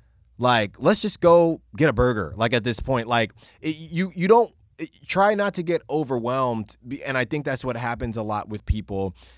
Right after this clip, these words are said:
And luckily, I'm not necessarily trying to lose weight, but especially with people that are in those situations, it can be overwhelming, and then you just wanna say, "Screw it," and just, you know, say, "Whatever," you know? And, and I don't think that's the case. I think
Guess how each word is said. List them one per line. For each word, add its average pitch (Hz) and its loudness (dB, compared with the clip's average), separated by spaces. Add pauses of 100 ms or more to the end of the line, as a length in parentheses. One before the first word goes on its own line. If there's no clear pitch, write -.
(100)
And 110 -4
luckily, 135 2
I'm 123 0
not 120 0
necessarily 110 -4
trying 104 -8
to 95 -10
lose 131 2
weight, 104 -2
but 98 -8
especially 120 -6
with 101 -8
people 98 -10
that 95 -4
are 92 -4
in 101 -6 (260)
those 110 -2
situations, 107 -4
it 113 -8 (120)
can 143 -4
be 147 -4
overwhelming, 123 -2 (200)
and 110 -2
then 120 0
you 117 0
just 113 -4
wanna 113 -2
say, 98 -4
"Screw 131 0
it," 104 -2
and 95 -6
just, 98 -10 (340)
you 107 -4
know, 98 -4
say, 101 -4
"Whatever," 117 2
you 113 -2
know? 107 -2
And, 104 -6
and 107 -6
I 113 -4
don't 131 0
think 135 -4
that's 120 -6
the 113 -10
case. 117 -4
I 107 -6
think 113 -8